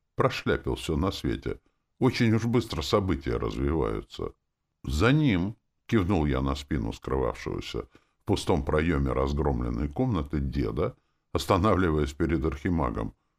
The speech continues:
"Выходит, этот обгорелый наш", — сокрушённо вздохнул. "Э, чуть-чуть не успел проскочить". Тут же внутренний голос издевательски брякнул:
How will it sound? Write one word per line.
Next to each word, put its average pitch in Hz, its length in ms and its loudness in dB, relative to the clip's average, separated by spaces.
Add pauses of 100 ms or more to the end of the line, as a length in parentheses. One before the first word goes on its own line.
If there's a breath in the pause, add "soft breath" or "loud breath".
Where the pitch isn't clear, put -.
(240)
"Выходит, 58 600 -4
этот 64 340 -6
обгорелый 65 680 -2
наш", — 73 640 -6 (340)
сокрушённо - 680 -8
вздохнул. 57 560 -6 (380)
"Э, - 140 0 (520)
чуть-чуть - 540 0
не 82 40 2
успел 76 380 0
проскочить". 69 760 -2 (540)
Тут 139 240 0
же 92 80 2
внутренний 82 540 0
голос 90 420 -2
издевательски 69 800 -2
брякнул: 64 600 -2